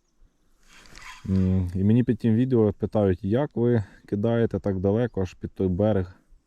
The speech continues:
яка там ширина десни і тому подібне. Та просто ось тут ширина ще більша, так, як на мене, метрів,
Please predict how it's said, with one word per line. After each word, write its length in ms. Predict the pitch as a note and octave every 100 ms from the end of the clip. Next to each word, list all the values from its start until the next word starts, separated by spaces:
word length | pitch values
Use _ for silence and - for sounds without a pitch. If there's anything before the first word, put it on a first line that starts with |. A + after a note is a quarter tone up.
| _ _ _ _ _ _ _ _ _ _ - - - - -
яка 300 | G2 F#2 A2
там 140 | G2 F#2+
ширина 380 | - G2 G2 F#2
десни 360 | F#2 - A2
і 40 | A2+
тому 240 | G2 F#2+
подібне. 500 | G2 E2+ E2+ E2 E2+
Та 260 | A2 D#3 F3 -
просто 440 | E3+ C#3+ - G3
ось 220 | G3 - - - - - - - - - - -
тут 140 | A2
ширина 380 | - G#2+ G#2 G#2
ще 200 | - G2+
більша, 500 | F2+ B2+ C#3+ - G2 - - - - - - - - -
так, 160 | - F2+ _
як 160 | -
на 80 | G2
мене, 240 | F#2+ F#2 F2+
метрів, 440 | F#2 - F2 F2+